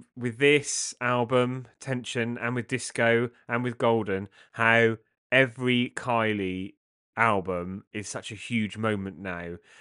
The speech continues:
Wasn't always the case during the kind of, you know, uh, noughties and, and late nineties,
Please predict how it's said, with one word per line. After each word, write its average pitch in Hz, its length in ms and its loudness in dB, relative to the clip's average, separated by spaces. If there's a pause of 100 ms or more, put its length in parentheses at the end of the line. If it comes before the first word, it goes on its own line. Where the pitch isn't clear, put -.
(100)
Wasn't 208 280 -2
always 240 260 2
the 233 80 -8
case 226 640 2
during 180 520 0
the 175 140 0
kind 175 360 0
of, 170 340 -2 (680)
you 156 180 -6
know, 127 140 4 (140)
uh, 156 140 2
noughties 160 640 -2
and, 151 260 -2
and 147 220 -4
late 151 160 -4
nineties, 127 580 -4